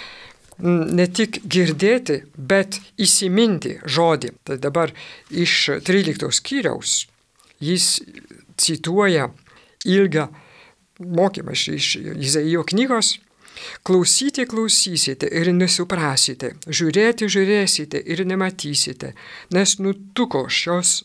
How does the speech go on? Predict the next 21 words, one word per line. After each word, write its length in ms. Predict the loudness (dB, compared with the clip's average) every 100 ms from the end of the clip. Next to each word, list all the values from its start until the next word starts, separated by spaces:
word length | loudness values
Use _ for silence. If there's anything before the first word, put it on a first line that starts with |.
| _
tautos 560 | 0 0 0 -2 -2 -4 -10 _ -20 _ -2
širdis. 640 | 0 2 0 -2 -2 -4 _ _ -20 -20 -6
Ji 260 | 0 0 0
ausimis 800 | 2 4 4 2 2 2 2 0 _ _ _ -2
sunkiai 480 | 0 0 -2 -2 0
begirdi 680 | -2 0 0 0 -2 -2 -4 _ _ -2
ir 140 | 0 2
savo 480 | 0 0 0 -2 -4 -10
akis 580 | -8 -6 -2 0 -2 -4
jie 360 | -8 -4 -2 -4 -12 _ _
užmerkia, 640 | 0 0 0 0 -2 -8 -14 -20 _ _ _ _ -6
kad 160 | -6 -4
tik 260 | -6 -6 -8 -20 _ 0
nepamatytų 720 | 2 0 -2 -2 -2 0 0
akimis, 560 | 2 2 2 0 -2
neišgirstų 760 | -2 0 0 2 0 0 -2 -2
ausimis, 480 | 0 -2 -4 -4 -4
kad 160 | 0 0
širdimi 560 | 2 2 2 4 4
nesuprastų, 760 | 4 0 -2 -2 -2 -2 -4 -8
neatsiverstų, 800 | -6 -2 -2 0 -2 0 -2